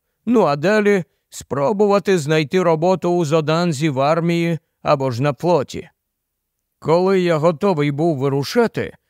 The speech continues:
брати забезпечили мене маленьким свійським тоатом,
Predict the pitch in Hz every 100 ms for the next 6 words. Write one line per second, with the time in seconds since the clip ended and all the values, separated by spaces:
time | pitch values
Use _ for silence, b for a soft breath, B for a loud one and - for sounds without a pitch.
0 | _ _ - 196 240 175 247 233 180 185
1 | 190 - 233 240 196 208 208 202 196 170
2 | 165 214 233 208 220 208 - 156 196 156
3 | 196 180 202 190 214 185 139 110 95